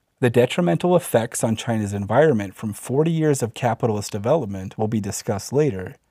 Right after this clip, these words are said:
but overinvestment has certainly been a contributor. One shocking figure can help illustrate the environmental impact of overinvestment. China's cement consumption in three years, from two thousand eleven to two thousand thirteen,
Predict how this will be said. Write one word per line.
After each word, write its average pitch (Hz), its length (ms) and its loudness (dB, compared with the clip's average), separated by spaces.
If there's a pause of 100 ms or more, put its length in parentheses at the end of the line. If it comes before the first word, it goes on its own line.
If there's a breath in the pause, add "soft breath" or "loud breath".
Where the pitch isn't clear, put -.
(360)
but 117 100 2
overinvestment 117 840 2
has 107 160 -6
certainly 117 440 -2
been 107 180 0
a 98 80 -4
contributor. 117 800 -6 (460)
One 139 300 4
shocking 175 500 4
figure 104 400 0
can 117 180 -4
help 113 240 2
illustrate 135 540 0
the 127 100 0
environmental 113 680 4
impact 113 580 -2
of 98 60 -4
overinvestment. 101 920 -4 (880)
China's 151 400 2
cement 123 400 2
consumption 120 640 -2
in 101 80 -4
three 151 260 -4
years, 139 520 -2
from 110 120 -6
two 120 200 -4
thousand 113 360 2
eleven 107 360 0
to 98 80 -4
two 110 200 -6
thousand 104 440 -6
thirteen, 104 720 -4